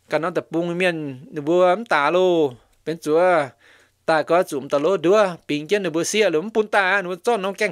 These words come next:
cuốn mẹ. Cho đeo chỗ tải rồi mẹ. Tà lô, anh ta chúa mẹ, anh ta chàng mà nè, lại nè cần. Hiếm bén ở. Có bình chân ta xia to nhé, Phật dây, đeo nòm. Bắt tu ta xia, nam nín hâm nhắm hiu là có nó chỗ ta mà nàng trả lỡ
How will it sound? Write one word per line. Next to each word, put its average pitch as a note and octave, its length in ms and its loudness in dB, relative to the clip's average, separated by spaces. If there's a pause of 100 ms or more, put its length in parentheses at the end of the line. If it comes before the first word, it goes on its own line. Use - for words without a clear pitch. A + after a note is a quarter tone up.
cuốn A3 220 2
mẹ. G3 160 0 (240)
Cho A3+ 120 -4
đeo F3+ 260 0 (280)
chỗ F#3+ 180 -4 (120)
tải C#3+ 180 2
rồi C#3+ 80 -2
mẹ. F3 160 -2 (920)
Tà G3 120 4
lô, A#3+ 200 4
anh A3+ 160 -2
ta A3 220 2
chúa F3+ 140 2
mẹ, G#3 180 -4
anh G#3 180 -6
ta F#3 380 -2 (300)
chàng F3 300 2
mà A3 60 -4
nè, B3+ 180 -4
lại E3+ 180 -2
nè F#3 80 -8
cần. E3 320 -2 (540)
Hiếm A3+ 260 -2 (100)
bén F#3+ 200 2
ở. D3 200 -4 (500)
Có F3+ 100 -2 (100)
bình E3 220 0
chân G3+ 140 -2
ta A3 120 4
xia A3+ 160 -2
to G3+ 180 4
nhé, G3 200 0
Phật - 180 -4
dây, F3+ 300 2 (160)
đeo E3+ 140 2
nòm. F3 320 2 (420)
Bắt - 100 -14
tu A#3 160 0
ta A3 160 2
xia, A#3 220 0 (240)
nam G3 200 -4
nín G3 160 -4
hâm G#3 240 -2
nhắm D3+ 140 -6
hiu G3+ 200 0
là E3 80 0
có D#3 160 -2
nó F#3 120 -6
chỗ D#3+ 280 0
ta D#3+ 160 0
mà G3 120 -6
nàng D3 180 -6
trả C3+ 320 -2
lỡ C#3+ 160 -4